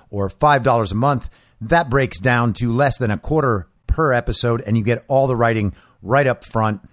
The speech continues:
And it's worth noting, because I haven't relayed this information before, that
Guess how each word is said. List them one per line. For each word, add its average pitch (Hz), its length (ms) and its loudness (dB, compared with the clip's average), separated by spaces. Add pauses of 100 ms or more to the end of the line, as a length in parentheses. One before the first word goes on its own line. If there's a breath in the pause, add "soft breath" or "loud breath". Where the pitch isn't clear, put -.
(1200)
And 151 120 2
it's 143 160 -2
worth 175 240 2
noting, 131 460 2 (220)
because 139 240 0
I 123 100 2
haven't 113 420 -2 (200)
relayed 131 480 2
this 120 180 -2
information 113 480 -2
before, 135 440 0
that 123 380 2